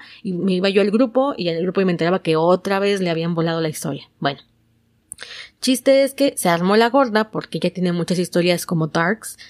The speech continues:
de romance oscuro, con personajes de fan-, de Harry Potter. Entonces le empezaron a caer este rollo moralista. Ay, me caga el rollo moralista. De que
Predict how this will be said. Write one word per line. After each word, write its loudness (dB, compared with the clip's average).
de -4
romance -2
oscuro, 0
con 4
personajes 0
de 0
fan-, -6
de -2
Harry 0
Potter. -6
Entonces 0
le 0
empezaron 0
a 0
caer -2
este -4
rollo 2
moralista. 2
Ay, -8
me -4
caga -4
el -4
rollo -4
moralista. -6
De 2
que 0